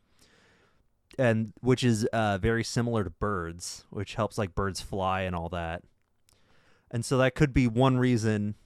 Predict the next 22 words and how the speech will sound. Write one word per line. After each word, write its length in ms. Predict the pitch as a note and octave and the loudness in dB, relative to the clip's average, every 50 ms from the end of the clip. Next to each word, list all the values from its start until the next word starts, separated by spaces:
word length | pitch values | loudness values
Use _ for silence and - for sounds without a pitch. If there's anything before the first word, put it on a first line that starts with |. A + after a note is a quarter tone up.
| _ - - | _ -12 -6
um, 540 | G#2+ G#2+ G#2 G2+ G2 F#2+ F#2 F#2 F#2 F2+ F#2 _ _ _ _ _ _ _ - C#3+ | -4 -2 -2 -2 -2 -2 -4 -4 -6 -8 -10 _ _ _ _ _ _ _ -4 2
one, 260 | D3 F3 F3 F3 F3+ | 4 6 6 8 8
one 160 | F#3 G3 G3 | 10 10 10
of 60 | F#3 | 10
the 60 | D3+ C3+ | 10 10
reasons, 380 | B2+ A#2 G#2 G2 G#2+ G2+ F#2+ | 8 6 4 2 0 -2 0
like, 320 | A2+ G#2 G2+ G2 F2+ - _ _ _ - | -2 -2 -2 -2 -4 -8 _ _ _ -8
I'm, 240 | - A2+ A#2 A2+ A2 | -6 -4 -4 -4 -4
I'm 300 | - G#2+ A2+ G#2+ G#2 G2+ | -4 -2 -2 0 0 -2
of 120 | F#2+ - | -4 -4
course 260 | - - F#2+ F2 - - | -4 -4 -4 -4 -2 -4
no, 360 | F#2 F2 E2+ D#2+ D#2+ E2+ - | -4 -4 -2 -4 -6 -8 -8
no 180 | F2 F2 F2 A2 | -6 -4 -2 -2
expert, 480 | D3+ - - - E3+ D#3 D3 - _ - - | -2 -2 -2 0 0 0 0 -2 _ -8 -6
and 560 | G2+ F#2+ F#2 F#2 F2+ F2+ F2 F2 E2 - - _ _ _ _ - | -6 -4 -4 -4 -4 -6 -6 -6 -8 -10 -14 _ _ _ _ -10
I, 300 | G#2 G#2 G2+ G2 G2 G2 _ _ - - - _ _ _ | -8 -6 -6 -6 -6 -8 _ _ -20 -20 -20 _ _ _
when 180 | - B2+ A#2+ A#2 | -4 -2 0 0
I 100 | A2+ G#2+ | 2 2
watched 320 | G2+ G#2 A2+ G#2+ - - | 2 2 2 0 0 -4
the 200 | - G#2 G#2 A2 | -6 -4 -2 -2
YouTube 180 | G2+ - A2+ F#2+ | -2 -2 -4 0
video, 600 | G#2+ D#3+ F3 E3 E3 D#3 D3+ D3+ D3 D3 C#3+ | 2 2 4 6 8 8 8 8 8 6 4